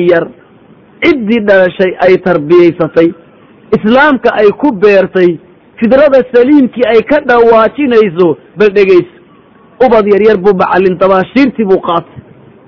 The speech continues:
Waa xaqaa'iqda waaqica taariikhda laynoo soo rarayo. Markaasuu iskula, taabloogii buu dul tegay iyo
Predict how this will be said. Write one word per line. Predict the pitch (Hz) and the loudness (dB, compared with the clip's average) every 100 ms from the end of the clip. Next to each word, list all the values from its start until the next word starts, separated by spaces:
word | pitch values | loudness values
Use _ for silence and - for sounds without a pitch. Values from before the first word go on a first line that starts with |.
| - - - - | -20 -20 -18 -4
Waa | 202 | -2
xaqaa'iqda | 202 - 214 254 262 240 220 | 0 -2 0 0 2 2 4
waaqica | 220 254 - 202 202 | 2 0 -2 -8 -2
taariikhda | 202 202 202 208 | 0 0 0 0
laynoo | 202 190 208 220 | 0 0 -2 0
soo | 208 | 0
rarayo. | 196 190 165 170 151 _ _ _ _ _ | 2 0 0 -4 -6 _ _ _ _ _
Markaasuu | 196 240 247 233 233 | -4 0 0 0 -4
iskula, | 208 208 247 220 - _ - | -10 -2 -2 -2 -8 _ -2
taabloogii | 240 233 233 285 269 226 | 0 2 2 2 2 0
buu | 226 226 | -8 -8
dul | 185 254 | -4 -2
tegay | 233 214 | 0 0
iyo | 220 | 0